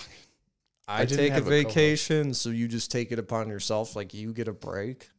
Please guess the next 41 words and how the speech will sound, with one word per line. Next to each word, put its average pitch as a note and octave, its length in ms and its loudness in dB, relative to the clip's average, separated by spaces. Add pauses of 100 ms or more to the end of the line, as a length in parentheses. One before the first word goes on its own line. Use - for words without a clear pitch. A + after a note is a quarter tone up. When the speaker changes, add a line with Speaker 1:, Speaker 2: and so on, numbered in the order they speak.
(140)
Speaker 1:
It's C3+ 240 2
just D3 160 4
Speaker 2:
I D3 60 6
Speaker 1:
kinda F#4+ 180 2
fucked C4+ 360 2
up, D4+ 120 4
Speaker 2:
didn't, F3 120 2
Speaker 1:
man. E3 280 4
Like, D3 180 4
you E3+ 180 -2
Speaker 2:
I F3 40 2
Speaker 1:
just, F#3+ 180 -2
Speaker 2:
didn't F#3+ 120 2
Speaker 1:
like, D3+ 120 6
Speaker 2:
even, - 80 -2
Speaker 1:
you C#3+ 60 -2
just D3+ 180 -4
don't D#3+ 100 4
Speaker 2:
I F3 80 4
Speaker 1:
give E3+ 160 6
a E3+ 40 0
fuck. F#3 360 2
You E3+ 100 2
were F3 140 6
Speaker 2:
didn't. C#3 140 4
Speaker 1:
here E3+ 260 8
with A#2+ 240 -4
the C3 100 0
equipment. B2 640 -4
Like, B2 100 -8
you A#2+ 120 -6
just B2+ 200 -6
don't B2 180 -2
care B2 360 0
or A#2+ 100 -2
what G#2+ 120 0
Speaker 2:
I - 20 6
actually C3 320 4
Speaker 1:
happened. G2 140 0
Speaker 2:
wasn't B2+ 400 2
here, B2+ 380 0